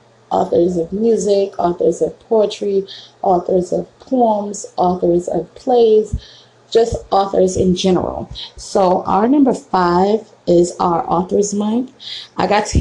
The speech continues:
interview quite a few authors, and I was very excited because, you know, that is part of the community that I am in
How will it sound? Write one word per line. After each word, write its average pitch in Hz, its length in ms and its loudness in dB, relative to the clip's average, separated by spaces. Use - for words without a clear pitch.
interview 196 840 2
quite 190 280 0
a 196 140 4
few 202 680 0
authors, 208 580 2
and 233 140 4
I 247 100 4
was 202 180 2
very 214 320 4
excited 190 840 0
because, 185 460 2
you 208 100 -4
know, 190 220 2
that - 360 -2
is 190 420 2
part 190 240 2
of 180 220 -4
the 180 200 2
community 180 640 0
that 175 300 0
I 180 120 2
am 175 220 2
in 185 540 0